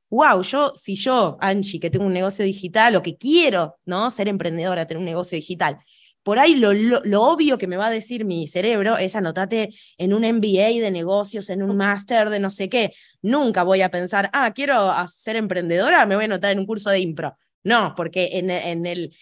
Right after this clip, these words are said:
en el imaginario social hacer impro, hacer stand-up es para desinhibirse un poco, para hacer amigos, para soltarse y qué sé yo. Ahora, con todo lo que vos me acabas de decir,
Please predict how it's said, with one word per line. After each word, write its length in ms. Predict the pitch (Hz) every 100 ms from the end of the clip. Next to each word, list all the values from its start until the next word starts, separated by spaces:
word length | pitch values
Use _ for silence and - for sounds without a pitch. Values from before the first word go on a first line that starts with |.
| _
en 100 | -
el 100 | 185
imaginario 560 | 196 180 196 185 220 226
social 400 | 226 214 240 247
hacer 300 | 196 196 185
impro, 380 | 185 175 175 170
hacer 200 | 156 190
stand-up 320 | 202 233 254
es 100 | 233
para 240 | 208 254 190
desinhibirse 560 | 165 190 175 185 202
un 80 | 233
poco, 360 | 196 196 190 185
para 140 | 170
hacer 140 | 170 233
amigos, 640 | 240 190 190 190 190 190 202 - -
para 180 | 208 233
soltarse 800 | 269 269 180 175 180 180 190 190
y 80 | 190
qué 120 | 226
sé 120 | 247
yo. 280 | 254 202 147 _ _ -
Ahora, 220 | 254 220
con 160 | 185 220
todo 120 | 571
lo 60 | 403
que 80 | 202
vos 80 | 190
me 80 |
acabas 260 | 175 170 196
de 80 | 175
decir, 520 | 156 - 190 170 170